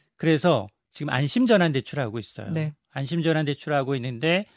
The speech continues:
Speaker 1: 일 차로 받아봤더니 집가격 기준이 너무 높았어.
Speaker 2: 음.
Speaker 1: 사억 원 이하 주택은 서울하고 수도권 찾아보기 어렵다 보니까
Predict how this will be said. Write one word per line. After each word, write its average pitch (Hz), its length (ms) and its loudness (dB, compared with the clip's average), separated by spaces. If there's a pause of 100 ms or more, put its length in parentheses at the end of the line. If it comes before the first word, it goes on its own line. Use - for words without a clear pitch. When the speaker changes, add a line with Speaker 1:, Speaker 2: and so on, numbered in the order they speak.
(300)
Speaker 1:
일 147 160 -2
차로 185 220 4
받아봤더니 151 640 2
집가격 160 680 0
기준이 139 380 -6
너무 202 260 6
높았어. 117 640 0
Speaker 2:
음. 160 460 -6
Speaker 1:
사억 180 320 2
원 185 100 4
이하 160 220 4
주택은 135 480 -2
서울하고 185 420 2
수도권 147 380 -4
찾아보기 151 420 0
어렵다 131 380 0
보니까 110 480 -2